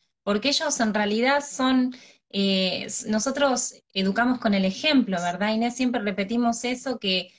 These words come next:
de acuerdo a que si nosotros vamos en búsqueda de esos recursos, de esas herramientas para poder, eh, eh, crecer con esta conciencia, desarrollarnos,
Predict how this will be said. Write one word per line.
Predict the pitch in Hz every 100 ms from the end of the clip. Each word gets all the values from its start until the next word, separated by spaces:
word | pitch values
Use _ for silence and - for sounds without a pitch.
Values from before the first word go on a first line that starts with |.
| _ -
de | 202
acuerdo | 196 220 226 233
a | 226
que | 202
si | -
nosotros | 185 190 - 220 240 202
vamos | 226 247 254 269 - - -
en | 190 190
búsqueda | 202 277 - 220 208
de |
esos | 214 - 202
recursos, | 196 190 220 220 214 214
de | 196
esas | 202 226 226
herramientas | 185 180 175 196 220 220 220 220 220 - - - -
para | 190 185 185
poder, | 190 208 226 247 -
eh, | 196 180 175 165 165 _ _ _ -
eh, | 165 160 - - _ _ - -
crecer | 185 180 - 294 262 226
con | 185
esta | 196 202 196
conciencia, | 175 175 - 220 214 208 208
desarrollarnos, | 190 170 180 175 175 - 233 220 202 196 196 -